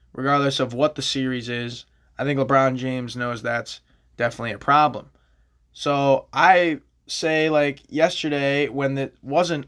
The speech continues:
a thing, that this was a must-win game for the Miami Heat and they get blown out by the Milwaukee Bucks, that series is gonna be over quicker than people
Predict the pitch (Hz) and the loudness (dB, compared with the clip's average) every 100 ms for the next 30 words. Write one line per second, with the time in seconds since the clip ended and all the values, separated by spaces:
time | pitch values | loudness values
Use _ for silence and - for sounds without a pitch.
0 | - - 135 135 135 147 123 151 156 - | -10 -8 -2 0 0 0 -2 0 -2 0
1 | 143 135 147 160 - 156 151 143 151 151 | -2 0 4 4 2 -6 -6 -4 -4 -4
2 | 139 143 143 143 143 135 123 175 165 139 | -6 -4 0 0 -2 -4 -6 -4 -4 -2
3 | 139 139 127 120 127 139 147 147 147 139 | -4 -2 -2 -4 -4 0 2 2 2 2
4 | 139 135 135 135 131 127 123 139 143 143 | 2 2 0 0 0 -2 -4 0 0 -2
5 | 127 127 - 135 127 120 117 127 123 123 | -4 -4 -4 -4 -4 -8 -8 -8 -6 -2
6 | 123 120 117 113 135 120 120 117 113 135 | 0 0 -2 -6 -4 -4 -6 -8 -8 -10
7 | - 113 | -8 -10